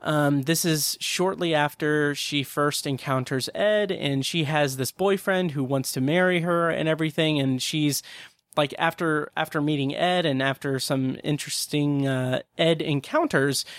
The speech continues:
she starts feeling like, okay, she doesn't wanna marry Tony. She doesn't wanna marry her, her serious boyfriend or anything. She can only, she can only think of Ed Hamner Junior. And so she has this dream where, it's so vivid, it's so cool.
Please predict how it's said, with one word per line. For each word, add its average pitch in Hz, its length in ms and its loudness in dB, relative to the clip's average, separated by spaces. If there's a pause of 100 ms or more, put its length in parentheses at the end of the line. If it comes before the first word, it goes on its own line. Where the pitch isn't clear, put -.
(240)
she - 240 -2
starts 147 400 0
feeling 147 400 2
like, 135 180 0
okay, 143 280 0
she 139 160 -4
doesn't 156 300 0
wanna 131 140 2
marry 127 300 0
Tony. 131 340 -4
She 160 160 -2
doesn't 170 280 2
wanna 151 160 2
marry 139 420 0
her, 135 520 0
her 131 500 0 (200)
serious 143 520 2
boyfriend 135 480 0
or 127 80 0
anything. 127 320 -2
She 143 160 -6
can 147 100 0
only, 143 440 2 (280)
she - 160 0
can 185 160 0
only 175 380 2
think 147 320 0
of 135 400 0
Ed 139 220 0
Hamner 131 400 0
Junior. 190 500 -2 (500)
And 160 140 0
so 190 80 2
she 170 160 0
has 185 280 2
this 139 180 0
dream 202 680 2
where, 147 580 2 (400)
it's 147 160 -4
so 220 220 2
vivid, 139 380 2
it's - 180 -2
so 190 240 2
cool. 135 500 0